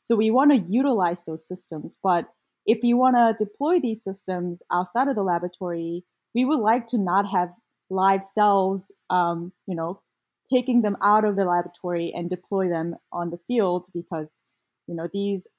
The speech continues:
are genetically modified and they're engineered. And so we,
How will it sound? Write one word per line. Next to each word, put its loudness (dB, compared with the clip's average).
are 2
genetically -4
modified 2
and -4
they're -6
engineered. 0
And -6
so -6
we, -4